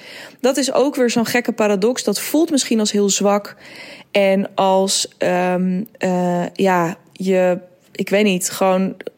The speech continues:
dingen bijna over het randje duwen. <clears throat> Maar wat zij daarmee heeft gedaan, is zij heeft zichzelf de kans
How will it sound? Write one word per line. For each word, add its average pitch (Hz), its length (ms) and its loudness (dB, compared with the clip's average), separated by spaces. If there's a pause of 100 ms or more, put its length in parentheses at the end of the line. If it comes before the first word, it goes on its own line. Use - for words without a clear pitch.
(400)
dingen 214 380 0
bijna 220 280 2
over 214 220 0
het 196 120 2
randje 226 340 2
duwen. 233 420 2 (1400)
<clears throat> 208 520 2 (240)
Maar 208 160 2
wat 240 140 2
zij 277 140 2
daarmee 247 280 2
heeft 226 180 0
gedaan, 208 540 0
is 208 140 0
zij 214 140 0
heeft 214 480 0 (220)
zichzelf 220 540 0
de 277 120 0
kans 285 400 -2